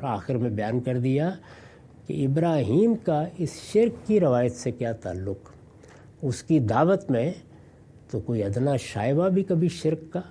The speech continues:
نہیں ہوا، اور ابراہیم سے ان انحرافات اور بدعتوں کا کیا تعلق جو انہوں نے پیدا کر کے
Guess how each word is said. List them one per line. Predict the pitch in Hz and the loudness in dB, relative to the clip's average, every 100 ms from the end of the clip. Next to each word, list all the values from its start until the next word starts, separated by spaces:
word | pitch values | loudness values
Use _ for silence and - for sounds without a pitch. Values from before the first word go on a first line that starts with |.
| - - | -20 -6
نہیں | 143 151 | 0 2
ہوا، | 127 123 143 - - - - - - - | 2 0 -6 -16 -20 -20 -20 -20 -20 -6
اور | 123 127 170 | -2 -2 -2
ابراہیم | 156 143 156 170 117 120 202 | 0 2 2 2 2 4 4
سے | 214 - 233 190 | 2 0 0 2
ان | 214 233 | 2 4
انحرافات | 196 151 120 117 107 95 135 170 214 202 | 4 4 2 2 0 0 2 4 4 4
اور | 175 | 4
بدعتوں | 113 226 277 285 285 | 8 10 10 8 6
کا | 262 | 6
کیا | 233 226 208 | 6 6 4
تعلق | - 139 135 135 | 4 2 2 2
جو | 123 139 | 4 4
انہوں | 151 202 | 6 6
نے | 208 180 | 6 4
پیدا | - 131 123 151 | 2 0 2 2
کر | 135 196 226 | 4 4 6
کے | - 135 | 4 0